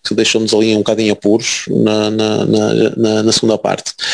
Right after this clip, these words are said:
Mas também digo-te, o Otávio é dos poucos que também, eh, assume o jogo, não é? Quer, eh, vai para a frente e lá está, corre, corre esses, esses, esses riscos.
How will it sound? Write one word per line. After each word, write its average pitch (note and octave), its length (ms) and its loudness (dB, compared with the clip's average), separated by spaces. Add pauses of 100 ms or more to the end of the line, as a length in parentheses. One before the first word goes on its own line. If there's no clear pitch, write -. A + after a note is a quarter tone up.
(140)
Mas C#3 120 0
também D#3 180 2
digo-te, B2 280 2
o A2 220 4
Otávio G#2+ 360 2
é - 20 4
dos A2+ 160 -2
poucos A#2 380 -2
que - 120 -6
também, A#2 460 0
eh, A#2 600 2
assume B2+ 300 2
o C3 40 4
jogo, A#2 300 4
não G2 100 0
é? G#2+ 140 -4
Quer, G#2 220 0
eh, G#2 420 2 (200)
vai A2+ 100 0
para A2 120 -2
a G#2 40 -2
frente A#2+ 340 0
e - 40 2
lá D#2+ 80 2
está, G#2 240 -2
corre, G2 400 -4 (560)
corre A#2 220 0
esses, G#2+ 300 0
esses, A2 460 0
esses - 260 0
riscos. - 400 -4